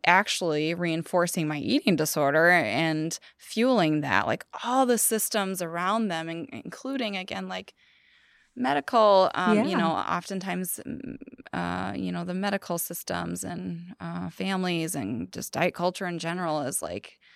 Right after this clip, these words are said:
Speaker 1: um, telling the eating disorder, like, "Yep, that's the route to go." So it can feel, like, just kind of overwhelming to, um,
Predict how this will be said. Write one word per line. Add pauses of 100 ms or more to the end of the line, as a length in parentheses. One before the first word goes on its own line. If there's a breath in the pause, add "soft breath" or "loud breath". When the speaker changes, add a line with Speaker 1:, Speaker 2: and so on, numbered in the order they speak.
(420 soft breath)
Speaker 1:
um,
telling
the
eating
disorder,
like,
"Yep,
that's
the
route
to
go."
So
it
can
feel,
like,
just (100)
kind
of
overwhelming
to, (500 soft breath)
um,